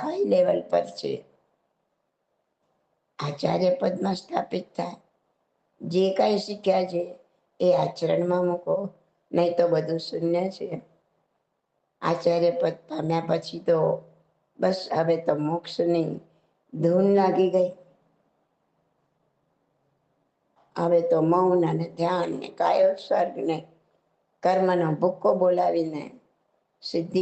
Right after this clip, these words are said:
પદમાં સ્થાપિત થા. નવકાર મંત્રના પહેલા અથવા બીજા પદમાં સ્થાપિત થા. તો આ જ છે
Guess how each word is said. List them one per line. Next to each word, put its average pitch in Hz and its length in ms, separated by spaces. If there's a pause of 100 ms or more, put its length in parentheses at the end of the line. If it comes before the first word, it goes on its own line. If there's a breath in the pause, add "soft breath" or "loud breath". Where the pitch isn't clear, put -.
પદમાં 170 460
સ્થાપિત - 540
થા. 262 220 (1200)
નવકાર 165 520
મંત્રના 156 640 (760)
પહેલા 165 420
અથવા - 380
બીજા 175 340
પદમાં 170 440
સ્થાપિત - 540
થા. - 220 (1300)
તો - 60 (200)
આ 190 120
જ 190 140
છે - 220